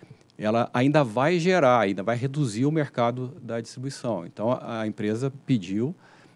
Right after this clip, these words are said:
que se considerasse a geração efetiva da base e, e, de, de G D instalada como re-, redutor de mercado, porque é o ponto que equilibra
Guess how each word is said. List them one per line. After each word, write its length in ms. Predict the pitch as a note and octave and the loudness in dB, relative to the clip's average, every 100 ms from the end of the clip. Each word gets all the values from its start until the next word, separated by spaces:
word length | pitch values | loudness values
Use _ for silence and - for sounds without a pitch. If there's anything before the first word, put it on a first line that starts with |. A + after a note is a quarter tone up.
| _ | _
que 120 | - | -14
se 160 | - B2 | -6 -4
considerasse 880 | C3 A#2+ C3+ A2 G2 A#2 - D#3 D3+ | -4 0 4 6 6 4 2 -2 -4
a 320 | - - G#2 G#2+ | -6 -4 -2 -2
geração 520 | A#2 A2 - A2+ A2+ | 0 0 -2 -2 -2
efetiva 480 | B2+ C#3 - A2 B2 | 0 -2 -2 -2 0
da 140 | A2 | -2
base 400 | F#2+ G#2 C#3+ C3 | 2 2 4 2
e, 720 | C3+ - A2 - G#2 F#2+ F#2 | -2 -4 -6 -6 -6 -4 -6
e, 40 | F#2 | -6
de, 280 | F#2 F#2 | -4 -4
de 160 | F2+ G2 | -4 -4
G 160 | F#2 G2+ | -2 -4
D 160 | F#2 | -2
instalada 560 | F#2 - G#2 G#2+ B2 C3+ - - - - | -4 0 2 4 2 0 -14 -20 -20 -4
como 220 | B2+ C3+ | 0 2
re-, 180 | A#2+ B2+ - | 2 0 -4
redutor 500 | - A#2+ A#2+ - B2 | -2 -2 -2 0 -2
de 120 | A#2 | 2
mercado, 340 | A#2 B2 C3+ | 0 2 0
porque 380 | - C3+ - C3+ | 2 -2 2 2
é 60 | - | 4
o 100 | C3+ | 2
ponto 380 | - C3 C#3 - | 4 2 2 0
que 140 | - | 0
equilibra 680 | C#3+ - C#3+ B2+ C#3+ C#3+ | 0 0 0 2 4 2